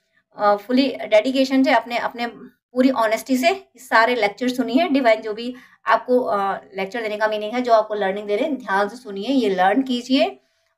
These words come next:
और इस learning को complete करने के बाद final जो result होगा, exam भी होंगे, क्योंकि रिजल्ट से पहले exam होता है। तो र-, जैस-, exam मान लीजिए test, जो आपने learn किया उसका तुरंत, जैसे एक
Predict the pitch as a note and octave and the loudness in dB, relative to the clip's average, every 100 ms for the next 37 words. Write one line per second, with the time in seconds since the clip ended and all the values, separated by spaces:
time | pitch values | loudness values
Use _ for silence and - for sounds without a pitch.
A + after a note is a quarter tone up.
0 | - G#3+ A3+ - _ - G#3 G#3+ A3+ C4+ | 0 2 2 -6 _ -14 2 4 4 2
1 | C#4 C4+ A#3 G#3+ B3+ A#3+ G#3+ G#3+ G#3 G3 | 0 0 -4 0 0 2 0 0 -4 0
2 | G3 A#3 D4 _ _ _ _ _ _ _ | 2 2 0 _ _ _ _ _ _ _
3 | _ _ _ - G#3 A3+ A#3+ G#3+ G3+ F#3 | _ _ _ -2 0 2 0 -2 -2 -2
4 | F3+ A#3+ C4 C4 B3 C#4 C4 _ G3 G#3 | 0 2 4 2 2 0 -4 _ -2 2
5 | G#3 A#3 C4+ G#3 A3+ G#3+ - _ _ _ | 2 2 0 0 -2 -4 -8 _ _ _
6 | A#3+ B3+ G3+ G#3 A#3 B3 A3 A3 G3 A3 | -4 0 2 0 0 0 0 0 -2 -2
7 | G#3 G#3 F3 _ _ _ _ A3 A3 B3 | -2 -2 -4 _ _ _ _ -8 -6 -4
8 | A#3+ G3+ G3+ _ _ - C4 B3+ - - | -4 -6 -16 _ _ -2 -2 -2 -8 -6
9 | A#3+ B3+ C4+ C#4+ C#4+ C4+ F4 F#4 A#3+ B3+ | -4 0 2 2 2 2 2 2 0 0
10 | B3+ A#3 D4 C#4 D4 C4 B3+ C4 D#4 A#3+ | -2 -2 4 4 4 0 2 2 2 0
11 | A#3 B3 B3 A#3 G#3 B3 C#4 C#4 B3+ | -2 -6 -2 -4 -4 -6 -2 -2 -4